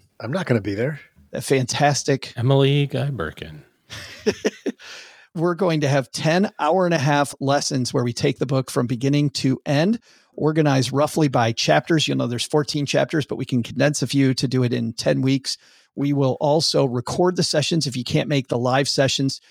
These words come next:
Speaker 2: we'll have a group where you can ask questions and collaborate with other people in the cohort together. For more details, two ways to get details, stackingbenjamins dot com slash book club, stackingbenjamins dot com slash book club. And second, we're also this evening, if you're listening to this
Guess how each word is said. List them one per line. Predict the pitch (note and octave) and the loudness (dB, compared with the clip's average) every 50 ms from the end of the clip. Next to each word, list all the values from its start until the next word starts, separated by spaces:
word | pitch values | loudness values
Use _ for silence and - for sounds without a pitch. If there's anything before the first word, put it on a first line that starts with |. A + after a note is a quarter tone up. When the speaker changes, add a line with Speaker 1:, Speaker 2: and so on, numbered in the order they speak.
| _ _ _ _ - | _ _ _ _ -2
Speaker 2:
we'll | C#3 C#3 | 0 0
have | C3 C#3+ C#3 A#2+ B2+ | 2 2 2 2 0
a | A#2+ | -4
group | G#2+ - - C3 C#3 D#3 F#3 G#3+ G#3 - - | -6 -6 -4 0 2 2 2 0 -2 -4 -4
where | - C#3 C3+ | -2 0 0
you | C3 B2 | -2 0
can | - C#3 C3 | 0 0 0
ask | C3 B2+ - - - | 2 0 -2 -4 -4
questions | - C3+ D#3+ E3 - - - F3+ E3 E3 D#3+ D#3 - | 0 0 0 0 0 0 2 2 2 2 2 0 -2
and | - C3 B2+ A#2 A2 | -2 -4 -4 -4 -6
collaborate | - - - C#3 C#3+ C#3+ C#3 C#3 C3 C#3 C3+ - | -4 -2 2 2 2 2 2 2 2 2 2 0
with | - B2 B2+ | 0 0 0
other | C3+ B2 C3 | 0 0 0
people | - - C#3 B2 - C#3 B2 B2 B2+ - | 0 -2 -2 0 2 2 0 0 0 -2
in | D3+ C#3+ C#3+ D3 C#3+ C3 | 0 0 0 0 -2 -2
the | A#2+ C#3 B2 A2+ | -2 -2 -2 -2
cohort | - - - D#3+ D#3 B2+ E3 D3+ C#3+ - | -4 -2 0 2 2 4 2 2 2 0
together. | - - B2 C3+ C#3 C3 C3+ C3 B2+ - _ _ _ _ _ _ _ _ | -4 -4 0 2 2 4 4 2 0 -2 _ _ _ _ _ _ _ _
For | - - D#3+ | -2 -2 0
more | C#3+ D#3+ E3+ F3 E3 | 2 2 2 2 2
details, | B2+ E3+ F#3+ F#3+ - - D3 B2 A#2 - | 0 0 -2 0 0 0 0 0 0 -2
two | - - G#3+ | -2 -2 0
ways | G#3+ A#3 A3+ - | 0 0 0 0
to | - | -2
get | F#3 D#3 | -2 0
details, | D#3+ E3+ D#3+ - D3 B2 A#2 A#2+ - | 0 -2 0 0 0 0 0 0 0
stackingbenjamins | - F3 D3+ - E3+ F3 D3+ D3 E3 D3+ - | 0 0 0 0 -2 -2 -2 0 -2 -2 0
dot | - D3+ C3+ | 0 -2 0
com | - D3+ D3 C#3+ | 0 0 0 2
slash | - - C#3 A#2+ - | 2 2 0 0 0
book | - D#3+ D#3 - | 0 0 -2 0
club, | - C#3 A#2+ A2+ B2 D3 C#3+ - _ _ _ _ _ _ _ _ | 0 0 0 0 0 -4 -8 -10 _ _ _ _ _ _ _ _
stackingbenjamins | - - - D#3+ D3+ - E3 D#3+ D#3 C#3 - D3+ C#3 C3 | -8 -2 0 0 0 0 0 0 0 0 0 0 0 0
dot | - D3+ C3 - | 2 0 0 2
com | - C#3+ C3+ B2 | 2 0 0 2
slash | - D3 C3 A#2+ - | 0 0 0 0 0
book | - - C#3 - | 0 -2 -2 -2
club. | - - C#3 A#2 A2+ - | 0 0 0 0 0 -2
And | D#3+ C#3 B2 | -2 -2 -2
second, | - - - G3+ G3+ - G#3+ - | -2 0 0 0 0 0 -2 0
we're | D#3 D3 | 2 2
also | D3+ E3 E3 - - F3+ D#3 D#3 | 2 2 0 0 0 0 0 2
this | C3 D#3 C#3+ - - - | 2 0 0 0 -2 -2
evening, | G3+ G#3 A#3+ B3+ G3 E3+ D#3 C3 B2+ C3 E3 A3 - _ _ _ _ _ _ | 0 2 2 2 2 2 2 2 2 2 2 0 0 _ _ _ _ _ _
if | F3 B2+ | -4 -2
you're | D#3+ D3 | 0 0
listening | C#3+ E3 - - E3 D#3 C#3+ | 0 0 0 0 -2 -2 -2
to | - E3 | 0 0
this | D3+ D3+ D3 - | 2 2 0 0